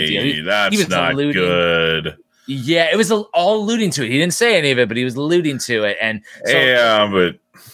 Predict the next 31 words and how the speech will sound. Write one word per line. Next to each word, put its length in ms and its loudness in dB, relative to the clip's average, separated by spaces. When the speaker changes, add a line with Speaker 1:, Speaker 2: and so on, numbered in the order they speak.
Speaker 1:
the 80 2
thing 240 -2
is, 340 -2
he 320 -12
absolutely 720 0
sat 320 0
on 200 -2
money 360 -4
and 180 -8
promoted 1040 -6
that 200 -2
he 200 -8
was 200 -8
donating 600 -2
things 1040 -6
continually 720 -6
through 320 -8
his 200 -4
Speaker 2:
Mm-hmm. 180 2
Speaker 1:
charity 300 -2
streams. 720 -6
And 340 -2
this 180 -2
is 120 -4
where 220 -2
everybody 560 0
has 340 -2
every 360 0
right 240 0
to 80 -10
be 400 -6